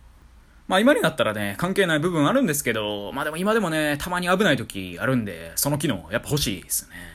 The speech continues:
まあ、そうは言ってもね、世の中そうそううまくはいかないですけどね。自分の体の異変、つまるところ人体の不思議。それにね、日々、「なんやこれ」ってね、自分で小声で突っ込みながらも懸命に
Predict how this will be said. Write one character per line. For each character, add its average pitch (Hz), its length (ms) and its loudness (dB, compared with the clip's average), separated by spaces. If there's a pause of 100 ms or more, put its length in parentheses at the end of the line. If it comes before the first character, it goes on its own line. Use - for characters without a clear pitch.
(800)
ま - 320 -6
あ、 - 60 -6
そ - 100 0
う 101 40 -2
は - 20 -8
言 95 60 -12
っ - 20 -20
て 180 80 -2
も 123 100 -2
ね、 127 380 0
世 110 100 -2
の 135 80 4
中 87 540 -2
そ 113 180 -4
う 107 60 -2
そ 131 140 2
う - 20 2
う 139 40 2
ま 175 140 2
く 247 80 0
は 98 400 0
い 92 60 -14
か 170 120 2
な 214 160 0
い 98 140 -4
で 85 100 -14
す - 80 0
け 92 100 -12
ど 87 100 -16
ね。 95 320 -12 (360)
自 110 140 -2
分 101 220 -4
の 92 260 -6
体 113 340 2
の 107 140 -4
異 120 80 2
変、 107 300 -4 (320)
つ - 100 -2
ま 185 100 4
る 180 80 0
と 196 120 0
こ 220 100 0
ろ 214 220 4
人 240 180 4
体 233 160 4
の 285 100 4
不 - 140 -2
思 135 80 0
議。 123 240 -2 (400)
そ - 140 0
れ 156 100 6
に 160 100 -2
ね、 165 280 4
日 208 100 6
々、 131 140 6 (340)
「な 113 120 8
ん - 20 -
や 262 80 8
こ 185 100 0
れ」 113 100 2
っ - 40 -4
て - 160 -16
ね、 107 340 -8
自 113 140 -2
分 110 240 -2
で 107 320 4
小 127 100 0
声 147 220 4
で 156 260 -2
突 - 160 -2
っ - 40 -20
込 202 100 2
み 196 80 2
な 208 140 6
が 254 100 8
ら 480 120 6
も 95 360 -2
懸 147 140 0
命 123 260 2
に 110 180 -2